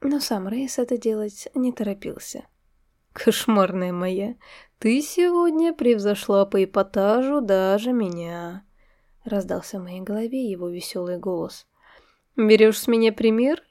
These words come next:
или решила отобрать у меня лавры самого странного сумрачного странника?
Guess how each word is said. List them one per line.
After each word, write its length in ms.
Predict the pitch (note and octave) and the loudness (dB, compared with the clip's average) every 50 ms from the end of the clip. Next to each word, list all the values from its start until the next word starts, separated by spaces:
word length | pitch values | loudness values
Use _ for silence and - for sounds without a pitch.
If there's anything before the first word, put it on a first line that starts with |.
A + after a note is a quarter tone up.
| _ _ | _ _
или 280 | - A3+ A3+ G#3+ G#3 G#3 | 0 2 4 6 8 6
решила 500 | G#3+ A3 A#3 - - - A3 G3+ G3+ G3+ | 6 6 4 0 4 4 6 6 6 4
отобрать 520 | G3+ G3+ G#3+ G3+ F#3+ G#3 G3+ G3 G3+ - | 4 4 0 2 4 4 4 4 4 0
у 40 | G#3 | -2
меня 260 | G3+ G3+ G3 F#3+ F#3+ | 0 2 2 2 4
лавры 560 | F#3+ G3 F#3+ F3+ F3 F3 E3+ F#3+ G3 G#3+ A#3+ | 4 4 4 4 2 0 0 0 2 2 2
самого 480 | A#3+ - - G3+ F#3 F#3 F#3 F#3 F#3 F#3+ | 2 0 -2 -2 0 0 -2 -2 -4 -6
странного 680 | - - - - G3+ G3 F#3+ F#3 F3 F3+ F3+ E3+ F3+ | -8 -8 -2 0 2 2 2 2 0 -4 -4 -4 -6
сумрачного 760 | F3 - - - G3 F3 F3 F3 F3 - - G3+ F#3 F3+ F#3 | -8 -8 -6 -6 -4 -4 -4 -6 -8 -8 -8 -6 -4 -4 -4
странника? 840 | F3+ - - G#3 G3 F3+ F3 E3+ F3 F#3 G#3+ A3+ - - C#4+ D4 | -6 -4 -6 -4 -4 -4 -4 -6 -6 -6 -8 -6 -4 -4 -4 -4